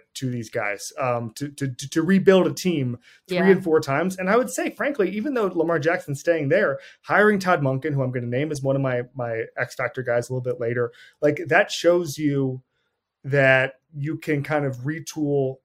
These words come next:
Speaker 1: on the
Speaker 2: Yeah.
Speaker 1: fly. And it's funny to me because the A F C North is just such a good roster building, um, masterclass, because the Browns try to just totally blow it up and tank and all this stuff. And it seems to me that the Ravens and, and the Steelers, who don't do any of that stuff, who never galaxy brained any of this stuff,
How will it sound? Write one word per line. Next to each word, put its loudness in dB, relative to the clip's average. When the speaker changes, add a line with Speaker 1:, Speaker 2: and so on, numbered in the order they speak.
Speaker 1:
on 0
the 0
Speaker 2:
Yeah. 4
Speaker 1:
fly. -10
And 0
it's -4
funny 0
to 0
me 2
because -2
the -6
A 2
F -2
C -8
North -2
is -6
just -12
such -10
a -8
good 0
roster 0
building, 0
um, -2
masterclass, 0
because 0
the -4
Browns 4
try 4
to 0
just -8
totally 2
blow 4
it 0
up -10
and -10
tank -4
and -4
all 0
this -4
stuff. -2
And -10
it -14
seems -6
to -6
me -2
that -8
the -6
Ravens 0
and, 2
and 2
the -2
Steelers, -2
who -4
don't 2
do 2
any 4
of 2
that 2
stuff, -2
who -4
never 4
galaxy 2
brained 0
any 0
of 2
this -4
stuff, -2